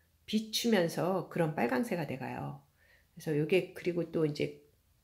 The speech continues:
어, 지금은 많이 저렴해져서 국민다육이로 변했지만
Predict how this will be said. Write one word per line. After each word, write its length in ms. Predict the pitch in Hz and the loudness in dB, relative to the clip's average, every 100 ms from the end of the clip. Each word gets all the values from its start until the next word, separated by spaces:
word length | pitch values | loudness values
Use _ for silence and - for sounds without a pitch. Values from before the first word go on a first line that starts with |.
| _ - _ - | _ -20 _ -10
어, 200 | 147 147 | -8 -6
지금은 460 | - - 180 175 | -8 -4 -2 0
많이 340 | 147 120 160 156 | 0 0 0 -2
저렴해져서 640 | 156 156 175 165 151 - | 0 0 2 0 -2 -4
국민다육이로 720 | - 160 170 160 147 151 - | -4 -4 0 0 0 -2 -6
변했지만 680 | - 143 147 - 202 277 - | -2 -2 -2 -2 2 2 0